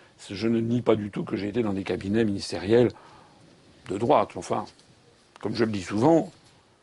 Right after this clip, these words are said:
si, euh, si, si le gouvernement, euh, ou que les gouvernements dans lesquels j'ai travaillé, euh,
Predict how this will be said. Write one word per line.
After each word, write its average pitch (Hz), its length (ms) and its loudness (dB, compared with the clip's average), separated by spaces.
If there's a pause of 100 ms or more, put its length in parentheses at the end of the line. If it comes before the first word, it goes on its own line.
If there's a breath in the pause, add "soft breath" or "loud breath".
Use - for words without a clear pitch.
(320)
si, 147 460 0
euh, 104 300 0
si, 113 500 -6
si - 220 -10
le 113 80 -6
gouvernement, 113 720 0
euh, 95 280 -8
ou - 120 -8
que - 160 -10
les 107 160 -2
gouvernements 117 420 2
dans 120 80 2
lesquels 113 220 0
j'ai 110 100 2
travaillé, 117 640 4
euh, 95 80 -4